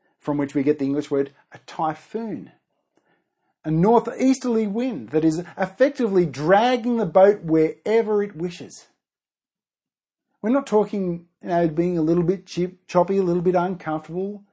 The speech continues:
Not talking about someone saying, "Oh, I wish I didn't have a milkshake before I got on this boat."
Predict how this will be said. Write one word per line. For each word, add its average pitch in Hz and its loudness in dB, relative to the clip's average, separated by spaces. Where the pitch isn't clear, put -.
Not 214 2
talking 208 6
about 180 8
someone 175 2
saying, 170 2
"Oh, 165 4
I - -
wish 165 -2
I 180 -2
didn't 175 -2
have 165 0
a 185 2
milkshake 175 2
before 170 2
I 160 8
got 156 2
on 160 -2
this 170 -4
boat." 143 -2